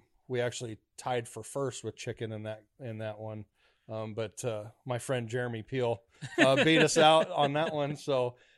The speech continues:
but, uh, that was our first big competition that we've done. Uh, we've done a couple,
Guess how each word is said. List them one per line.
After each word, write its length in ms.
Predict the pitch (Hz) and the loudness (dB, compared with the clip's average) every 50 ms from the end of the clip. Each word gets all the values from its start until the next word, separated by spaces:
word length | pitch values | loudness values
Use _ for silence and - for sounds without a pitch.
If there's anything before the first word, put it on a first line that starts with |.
| - 117 127 - _ _ 131 | -20 -20 -20 -20 _ _ -8
but, 300 | 120 127 123 120 120 - | -4 -4 -4 -4 -4 -4
uh, 200 | 131 127 120 117 | -4 -2 -2 -2
that 220 | 123 131 156 165 175 | 0 0 0 0 0
was 240 | 160 143 123 - - - | -2 -4 -4 -6 -4 -2
our 100 | 135 127 | -2 -2
first 380 | - - 143 139 123 - 123 | -2 -2 -4 -4 -4 -6 -8
big 180 | 117 123 123 127 | -8 -8 -8 -8
competition 720 | - 135 123 120 - 123 - - 131 120 - - 123 120 | -8 -10 -10 -10 -10 -14 -12 -10 -10 -10 -8 -10 -10 -10
that 120 | 117 113 | -10 -10
we've 220 | 113 117 117 110 110 | -10 -10 -12 -10 -8
done. 320 | 117 113 113 117 120 127 - _ _ _ _ _ _ - | -8 -8 -8 -8 -10 -14 -16 _ _ _ _ _ _ -8
Uh, 160 | 113 113 113 113 | -4 -4 -2 -2
we've 180 | 123 135 131 | -4 -4 -4
done 140 | 127 135 127 | -2 -2 -2
a 60 | 120 | -2
couple, 440 | - - 143 123 - 120 113 117 123 | -4 -8 -8 -8 -6 -6 -8 -8 -10